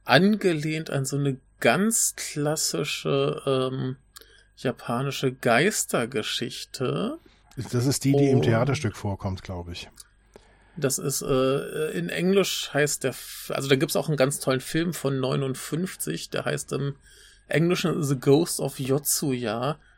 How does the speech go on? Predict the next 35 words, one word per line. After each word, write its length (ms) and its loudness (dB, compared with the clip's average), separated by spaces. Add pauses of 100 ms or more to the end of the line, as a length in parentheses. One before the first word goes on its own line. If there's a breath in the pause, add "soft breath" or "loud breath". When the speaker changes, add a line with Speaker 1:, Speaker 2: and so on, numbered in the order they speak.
(160 soft breath)
Speaker 1:
im 200 -2
Original, 1160 0
äh, 120 -4
Tokaido 680 -2
Yotsuya 880 0 (180)
Kaidan. 760 0 (320 loud breath)
Und 120 2
das 140 4
ist 160 -2
so 140 0
eine 420 0
der 380 0 (640 soft breath)
Urgeistergeschichten 1900 4
Japans. 760 -8
Und, 300 -8
äh, 140 0
das 180 -2
ist 80 -4
auch 140 -2
ein 100 -4
ganz, 260 -2
ganz 200 -6
fantastischer 680 -4
Film, 280 -4
den 100 -6
kann 180 -4
ich 140 -6
nur 140 -4
empfehlen, 400 -4
falls 240 -12
man 120 -4
da 80 -4
irgendwie 240 -6
mal 140 -2
rankommt. 500 -4